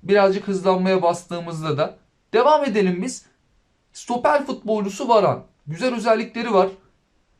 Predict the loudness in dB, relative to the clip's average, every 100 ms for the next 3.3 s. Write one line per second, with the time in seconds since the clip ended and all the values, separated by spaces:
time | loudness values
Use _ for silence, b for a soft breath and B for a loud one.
0 | _ 2 2 4 0 0 -6 -6 -6 -6
1 | -2 0 -2 -6 -8 -4 -4 -4 b b
2 | _ -12 0 0 0 -2 -4 -4 -6 -6
3 | -4 -6 -6